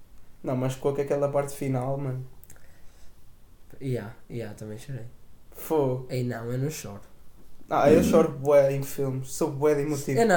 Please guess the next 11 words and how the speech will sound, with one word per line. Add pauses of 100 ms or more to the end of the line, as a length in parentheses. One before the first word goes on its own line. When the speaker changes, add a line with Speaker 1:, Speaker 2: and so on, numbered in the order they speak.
Speaker 2:
eu,
eu
por
acaso
não
choro
muito,
mas
nessa
parte,
yeah,